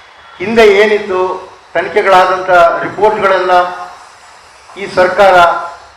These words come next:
ಪರಿಶೀಲಿಸದೆ ಹೋದ್ರೆ ಅಥವಾ ಗವರ್ನರ್ ಅವರು ಪರಿಶೀಲಿಸದೆ ಹೋದ್ರೆ ಈ ಹೋರಾಟ ಮುಂದುವರಿತಾ ಹೋಗ್ತದೆ. ಆದ ಕಾರಣ ಈ ಸಂದರ್ಭದಲ್ಲಿ ನಾವು ಯೋಚನೆ ಮಾಡುವಂಥ ವಿಚಾರ ಏನಂತ ಹೇಳಿದ್ರೆ,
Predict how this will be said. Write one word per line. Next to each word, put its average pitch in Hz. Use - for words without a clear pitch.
ಪರಿಶೀಲಿಸದೆ 196
ಹೋದ್ರೆ 160
ಅಥವಾ 147
ಗವರ್ನರ್ 214
ಅವರು 185
ಪರಿಶೀಲಿಸದೆ 170
ಹೋದ್ರೆ 151
ಈ 156
ಹೋರಾಟ 165
ಮುಂದುವರಿತಾ 160
ಹೋಗ್ತದೆ. 151
ಆದ -
ಕಾರಣ 185
ಈ 202
ಸಂದರ್ಭದಲ್ಲಿ 196
ನಾವು 147
ಯೋಚನೆ 208
ಮಾಡುವಂಥ 165
ವಿಚಾರ 151
ಏನಂತ 143
ಹೇಳಿದ್ರೆ, 139